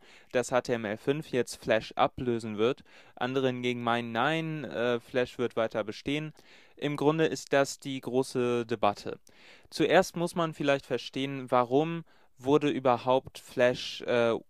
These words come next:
ursprünglich eingeführt und warum ist das so verbreitet im Internet?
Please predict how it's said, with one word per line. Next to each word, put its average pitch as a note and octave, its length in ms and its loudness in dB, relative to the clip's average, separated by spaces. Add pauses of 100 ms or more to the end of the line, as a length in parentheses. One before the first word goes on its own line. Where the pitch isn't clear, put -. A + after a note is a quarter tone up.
(200)
ursprünglich C#3+ 800 0
eingeführt C3 720 -2
und B2 300 -8 (180)
warum C3 460 0
ist A#2+ 200 -8
das C#3 200 -2
so D3+ 120 2
verbreitet B2 680 -2
im G2+ 160 -8
Internet? G2+ 580 -10